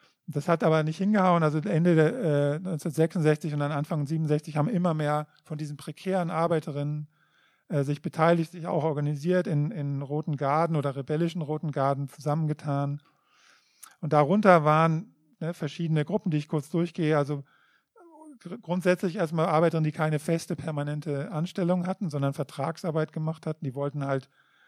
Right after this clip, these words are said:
natürlich bessere Bedingungen und feste Verträge. Lehrlinge wurden damals oft sehr st-, sehr lange in dieser Lehrlingszeit ge-, gehalten und mit niedrigen Löhnen und besonders ausgebeutet. Die wollten übernommen werden als Feste.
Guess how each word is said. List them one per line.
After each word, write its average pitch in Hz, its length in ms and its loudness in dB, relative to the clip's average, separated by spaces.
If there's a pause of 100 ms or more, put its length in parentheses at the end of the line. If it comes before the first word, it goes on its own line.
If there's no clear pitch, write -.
(140)
natürlich 139 500 -8
bessere 143 500 -4
Bedingungen 151 500 -2
und 135 180 -8
feste 143 300 -8
Verträge. 160 640 -2
Lehrlinge 160 720 2 (420)
wurden 147 180 -8
damals 147 500 -6 (300)
oft 151 200 -6
sehr 151 140 0
st-, - 240 -10 (100)
sehr 147 200 -2
lange 180 340 2
in 170 100 0
dieser 156 200 2
Lehrlingszeit 160 640 -2
ge-, 156 240 -4 (140)
gehalten 151 420 -4
und 147 280 -10
mit 160 240 -10
niedrigen 156 460 -6
Löhnen 156 460 2
und 143 160 -6
besonders 147 400 -4
ausgebeutet. 151 720 -4 (540)
Die 160 140 -4
wollten 151 300 2
übernommen 151 500 0
werden 147 220 0
als 143 200 -4
Feste. 147 560 -4